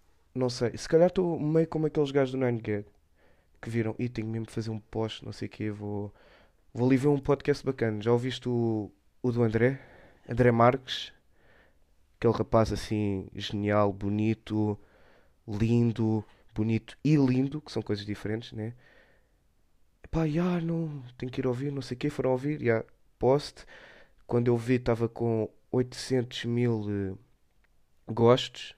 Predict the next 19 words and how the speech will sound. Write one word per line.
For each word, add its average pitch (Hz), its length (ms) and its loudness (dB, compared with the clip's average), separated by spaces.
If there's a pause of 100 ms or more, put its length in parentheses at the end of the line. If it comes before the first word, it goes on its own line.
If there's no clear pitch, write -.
(760)
Pá, - 140 -4
de 113 100 -4
nada. 147 480 4 (840)
O, 127 60 -4
o 127 160 -4
que - 80 -4
é 175 60 4
que - 40 -10
eu 165 60 2
posso 160 260 6
dizer? 113 220 0
Sou 143 160 -4
um 165 60 0
gênio, 170 400 0
não, 110 540 -4 (1000)
não 123 140 0
sei 123 160 2
mesmo, 139 580 -2 (540)
pá, 110 200 0